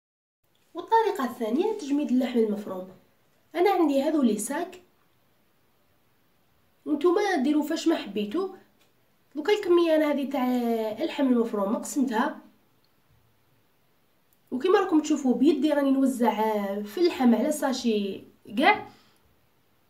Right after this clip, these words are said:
ولا استعينوا بحلال. انا نحب نستعين بالحلال خير. وهذه الطريقه علاه مليحه، مثلاً، آه، تحبوا تجبدوا مثلاً، آه، شويه للشوربه، ولا راح ديروا، آه، مثلاً بوراك، ولا ديروا حاجه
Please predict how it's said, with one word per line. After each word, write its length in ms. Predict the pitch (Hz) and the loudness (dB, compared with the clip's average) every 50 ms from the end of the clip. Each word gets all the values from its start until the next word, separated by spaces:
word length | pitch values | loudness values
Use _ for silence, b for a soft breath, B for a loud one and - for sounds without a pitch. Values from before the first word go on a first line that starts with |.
| _ _ _ _ _ _ _ _ _ _ - | _ _ _ _ _ _ _ _ _ _ -2
ولا 180 | 294 320 381 | 2 4 4
استعينوا 460 | 466 466 - 359 330 320 392 440 466 466 | 4 4 4 2 2 4 6 6 6 6
بحلال. 420 | - - 233 214 208 185 185 202 | 6 4 0 0 0 0 -2 -2
انا 160 | 240 330 381 | 0 0 0
نحب 300 | 381 - - 330 262 247 | 0 0 -2 -4 -2 0
نستعين 460 | 285 294 - - 302 269 262 254 247 | 0 0 0 0 0 0 2 4 4
بالحلال 540 | 233 277 294 294 - 277 233 220 202 196 196 | 4 2 0 0 0 2 2 2 2 0 -4
خير. 240 | - - 311 359 415 - - - _ _ _ _ _ _ _ _ _ _ _ _ _ _ _ _ _ _ _ _ _ _ _ - - - | -6 -4 -4 -4 -4 -6 -10 -16 _ _ _ _ _ _ _ _ _ _ _ _ _ _ _ _ _ _ _ _ _ _ _ -18 -8 -4
وهذه 240 | 269 269 370 392 415 | -2 0 4 4 4
الطريقه 420 | 427 415 381 370 339 339 - 294 | 4 4 4 2 2 0 0 -2
علاه 300 | 254 240 302 403 403 381 | -2 0 0 0 2 4
مليحه، 500 | 320 262 240 220 - - - 403 440 440 B B B B B | 4 6 4 4 2 0 -2 -4 -4 -4 B B B B B
مثلاً، 360 | - 302 349 349 359 359 370 453 466 440 392 370 339 | -2 -2 0 0 0 2 2 4 4 4 2 2 0
آه، 400 | 311 294 277 254 247 240 233 226 | 0 0 0 0 0 2 2 2
تحبوا 440 | 233 233 - - - 262 254 302 320 | 0 0 -4 -6 -6 -4 -2 -2 -2
تجبدوا 400 | - 330 269 277 233 220 - 285 | -2 -2 -2 -2 -2 -2 0 0
مثلاً، 520 | 277 285 285 285 277 285 277 277 269 269 269 | 0 0 -2 -2 -2 -2 0 0 0 0 0
آه، 460 | 262 254 247 240 240 240 233 233 233 | -2 -2 -2 -2 0 0 0 0 0
شويه 340 | 233 - - 302 302 311 285 | -2 -2 -2 0 0 2 2
للشوربه، 600 | 277 254 269 - 349 370 349 254 233 247 247 247 | 0 0 -2 -2 -2 -2 0 2 2 2 2 2
ولا 160 | 247 247 247 | 2 2 0
راح 160 | 254 247 247 | 0 -2 -2
ديروا، 520 | 226 208 254 247 254 247 247 247 247 240 240 | -4 -2 -2 0 0 2 2 2 2 2 2
آه، 20 | |
مثلاً 360 | 240 247 247 269 262 254 247 | 2 0 0 0 0 2 2
بوراك، 540 | 240 254 339 359 311 269 247 254 254 247 247 | 2 2 2 2 2 2 2 2 0 0 0
ولا 480 | 254 254 247 247 247 247 247 247 247 240 | 0 0 2 2 2 2 2 0 0 -2
ديروا 260 | 220 208 247 247 254 | -2 -2 -2 -2 -2
حاجه 480 | - - 254 247 233 247 240 240 240 | -2 -2 -2 -2 0 0 -2 -2 -2